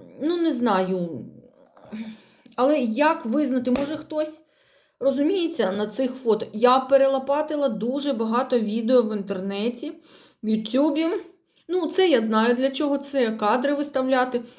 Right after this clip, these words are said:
Це теж крутити оцю штуку,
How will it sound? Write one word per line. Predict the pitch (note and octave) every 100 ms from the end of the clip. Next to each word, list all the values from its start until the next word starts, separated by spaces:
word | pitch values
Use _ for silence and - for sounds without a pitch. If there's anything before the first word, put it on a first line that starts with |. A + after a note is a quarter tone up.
| -
Це | - C4
теж | A#3 D#4+ F4 E4+ - - _ _ _ _ _ _ _ - - -
крутити | C4 C#4 C#4 C4 B3
оцю | A#3 A#3+
штуку, | A3+ - B3+ C4 C4 C4+ B3+